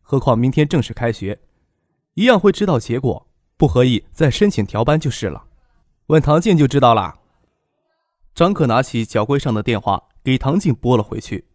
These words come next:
这妮子逮自己一天都没逮着，说不定正发脾气呢。好像前天记着电话里通夜话的时候，唐静说过要回校一起看分班的名次，自己也没有答应。电话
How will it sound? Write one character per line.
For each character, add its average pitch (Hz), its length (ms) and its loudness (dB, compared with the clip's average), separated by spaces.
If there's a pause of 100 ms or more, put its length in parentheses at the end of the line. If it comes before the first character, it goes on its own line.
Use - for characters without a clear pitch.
(240)
这 123 160 2
妮 123 180 2
子 - 240 -6 (200)
逮 120 180 2
自 180 200 -6
己 117 140 -8
一 143 120 -4
天 170 260 -2 (120)
都 120 120 -6
没 113 140 -2
逮 98 180 -8
着， 95 360 -10 (240)
说 131 200 0
不 117 80 -4
定 123 180 0 (120)
正 185 160 -2
发 175 180 -2
脾 - 280 -8
气 - 140 -4
呢。 - 120 -6 (460)
好 - 180 0
像 123 140 0
前 123 180 -2
天 135 160 0
记 131 140 -4
着 113 120 0
电 123 160 -2
话 113 200 -2
里 101 220 -6 (140)
通 202 200 -2
夜 220 140 0
话 175 200 -4
的 113 80 -4
时 - 180 -10
候， - 280 -8 (320)
唐 185 180 0
静 220 140 2
说 240 180 2
过 135 200 -2
要 165 100 -2
回 139 180 -2
校 - 260 -2 (180)
一 202 100 -4
起 123 120 -4
看 151 160 -2
分 190 220 -2
班 208 120 -2
的 175 80 0
名 104 240 -4
次， - 220 -10 (260)
自 135 160 -4
己 139 180 -4
也 104 80 0
没 92 160 -6
有 101 60 -6
答 120 260 -12
应。 117 180 -10 (520)
电 180 160 4
话 147 220 0